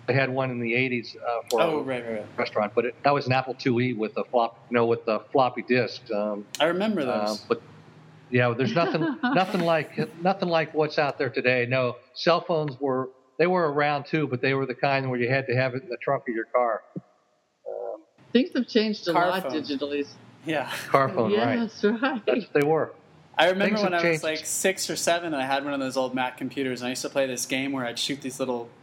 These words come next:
Speaker 2: stars at these spaceships and stuff, but it was, like, really, it was all two D, like, two, I, I don't know, like, <laughs> very, very primitive.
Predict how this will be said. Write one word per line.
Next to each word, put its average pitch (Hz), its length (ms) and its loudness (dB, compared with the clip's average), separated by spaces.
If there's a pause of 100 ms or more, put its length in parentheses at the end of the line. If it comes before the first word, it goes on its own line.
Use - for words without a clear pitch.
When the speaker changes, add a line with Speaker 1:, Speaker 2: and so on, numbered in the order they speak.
(100)
Speaker 2:
stars 139 540 -2
at 123 180 -6
these 123 220 -6
spaceships 143 640 -4
and 190 120 -6
stuff, 202 320 -2
but 135 120 -2
it 123 40 -2
was, 127 200 -4
like, 117 160 -4 (100)
really, 135 380 -2 (680)
it 143 60 -4
was 139 100 0
all 147 140 6
two 151 260 -4
D, 131 280 -2
like, 117 180 -6 (240)
two, 151 460 -4 (1080)
I, 135 160 0
I 143 160 0
don't 139 120 0
know, 131 120 0
like, 123 140 -4 (540)
<laughs> 233 300 -2
very, 202 360 0
very 196 220 0
primitive. 147 460 -2